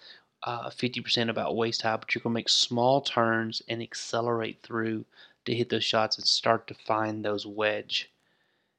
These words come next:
gappings. Um, so again, more questions coming in on the short game. Great drills to work on, um, to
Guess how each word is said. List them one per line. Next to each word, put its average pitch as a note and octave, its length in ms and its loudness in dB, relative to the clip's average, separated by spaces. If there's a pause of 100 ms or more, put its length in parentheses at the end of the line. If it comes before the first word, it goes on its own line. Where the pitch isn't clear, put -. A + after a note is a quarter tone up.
(220)
gappings. - 720 -8 (480)
Um, A#2+ 540 4 (720)
so D#3+ 380 8
again, C#3 300 4
more C3 200 6
questions C#3+ 380 4
coming C#3 280 0
in C3 40 2
on B2+ 60 2
the B2 40 0
short B2+ 300 2
game. A2+ 300 -4
Great B2 340 0
drills B2+ 440 0
to B2 120 0
work A#2+ 340 0
on, A2+ 380 2
um, - 460 -2 (920)
to A2 440 4